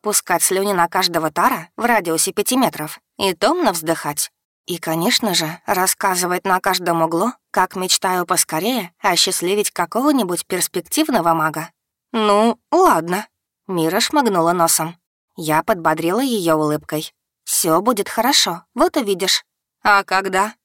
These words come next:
Она резко захлопнула рот и покосилась на шары. Вовремя вспомнила инструктаж,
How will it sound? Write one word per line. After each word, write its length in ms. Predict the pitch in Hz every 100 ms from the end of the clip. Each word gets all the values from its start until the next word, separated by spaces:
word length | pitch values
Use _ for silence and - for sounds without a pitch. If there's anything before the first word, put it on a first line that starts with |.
| _ _ _
Она 240 | - 175 165
резко 320 | 175 - 180
захлопнула 640 | 170 165 190 185 170 156
рот 260 | 175 247 - -
и 120 | 208
покосилась 640 | 190 - 175 - 175 185
на 140 | 226 240
шары. 380 | - 277 196 - _ _ _
Вовремя 520 | 185 185 180 185 180
вспомнила 560 | 170 - 185 202 214 185
инструктаж, 720 | 202 - 294 - 165 151 -